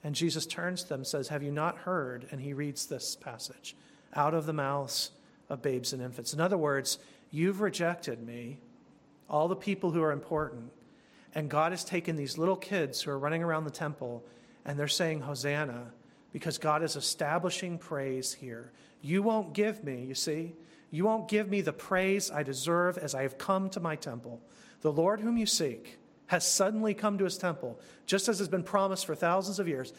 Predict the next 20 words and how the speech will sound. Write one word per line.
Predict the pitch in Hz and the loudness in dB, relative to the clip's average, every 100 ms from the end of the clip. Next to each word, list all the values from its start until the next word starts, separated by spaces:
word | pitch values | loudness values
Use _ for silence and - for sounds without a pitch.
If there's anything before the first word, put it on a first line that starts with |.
| - - | -20 -2
I've | 156 147 | -2 -2
come, | - - 240 165 135 151 170 - - - - - | -6 0 2 2 -2 -8 -10 -16 -20 -20 -10 -4
and | 156 | -2
you | 143 | -2
don't | 123 180 240 | 2 4 4
love | 185 156 135 | 2 0 0
me, | 143 139 147 | -2 -2 -2
and | 170 156 | -2 0
you | 147 | 2
won't | 156 208 208 | 2 2 0
praise | - 190 175 - | 0 2 0 -2
me. | 135 113 120 131 - - - | -8 -10 -12 -14 -20 -20 -8
And | - 165 | -2 0
so | - 180 | 2 4
the | 151 | 4
Lord | 143 160 226 175 147 143 143 - - - - | 2 2 4 4 2 0 -2 -10 -20 -20 -4
has | 160 - | 0 0
filled | - 196 196 175 | 2 2 2 0
these | 175 160 - | 0 0 0
children | - 190 190 139 120 120 135 | 0 0 0 -2 -6 -8 -12